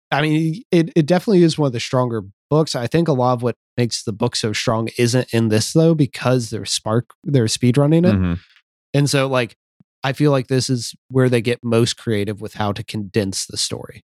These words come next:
Speaker 1: It, it still isn't perfect, but it's definitely better than what they do with the other two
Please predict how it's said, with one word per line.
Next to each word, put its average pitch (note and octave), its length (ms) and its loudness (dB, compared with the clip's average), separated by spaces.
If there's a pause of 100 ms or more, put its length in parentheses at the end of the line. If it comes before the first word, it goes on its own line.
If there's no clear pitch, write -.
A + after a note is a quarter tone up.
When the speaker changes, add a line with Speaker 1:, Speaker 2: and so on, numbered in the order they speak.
(120)
Speaker 1:
It, C#3 200 0
it F3 280 0
still C3 260 2
isn't - 260 -6
perfect, F#3+ 500 0 (420)
but G#2+ 300 -2 (360)
it's B2 280 -2
definitely B2+ 360 -2
better G#2+ 300 -4
than G#2 160 -8
what G2+ 120 -10
they G#2+ 120 -2
do G2+ 120 -4
with F#2+ 140 -10
the G#2 140 -6
other G2 200 -12
two - 160 -18